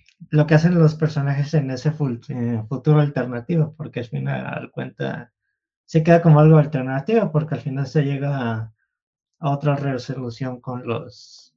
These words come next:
personajes del presente. Y eso está padre, y que le dieron foco a los ex de Ramón, a todos en general, y otros girillos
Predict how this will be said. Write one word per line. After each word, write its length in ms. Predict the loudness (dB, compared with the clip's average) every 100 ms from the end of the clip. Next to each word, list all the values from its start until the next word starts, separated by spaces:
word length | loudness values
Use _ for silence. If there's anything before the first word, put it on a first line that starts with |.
| _ _ _ _ _ _ _ _
personajes 680 | 4 4 4 -2 -2 2 2
del 200 | 2 -6
presente. 600 | -6 -8 2 2 2 -2 -8 _ _ _ -20 _ _ _ _ _
Y 80 | 0
eso 120 | 0
está 240 | 0 0
padre, 300 | 4 4 6
y 480 | 4 4 2 -6 -10 _ _ _ _
que 140 | 8
le 140 | 10
dieron 340 | 10 8 6 6
foco 300 | 4 6 6
a 180 | 6 4
los 720 | 0 0 0 -2 -6 -14 -18 -10
ex 280 | -10 -8 -8
de 100 | -6
Ramón, 580 | -6 -2 0 0 -4 _
a 180 | -8 -4
todos 220 | -4 0
en 100 | -2
general, 440 | -2 -8 -4 -2 -2
y 80 | -4
otros 320 | -4 -6 -6
girillos 840 | -8 -8 -4 -4 -4 -6 -12 _